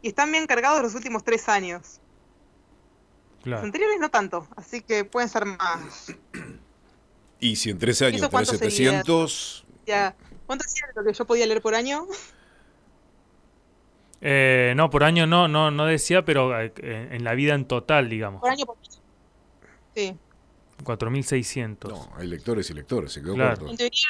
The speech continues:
Speaker 1: yo a mis, yo a mis diecinueve años, más o menos en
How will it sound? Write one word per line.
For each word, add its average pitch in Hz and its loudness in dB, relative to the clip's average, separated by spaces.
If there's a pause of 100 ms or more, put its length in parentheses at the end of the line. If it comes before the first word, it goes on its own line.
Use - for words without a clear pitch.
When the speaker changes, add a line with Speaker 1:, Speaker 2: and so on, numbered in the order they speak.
Speaker 1:
yo - -8
a 269 -2 (320)
mis, - -14 (720)
yo 262 0
a 262 4
mis 247 -2
diecinueve 220 -2
años, 262 0
más 220 0
o - -10
menos 226 -4
en 185 -8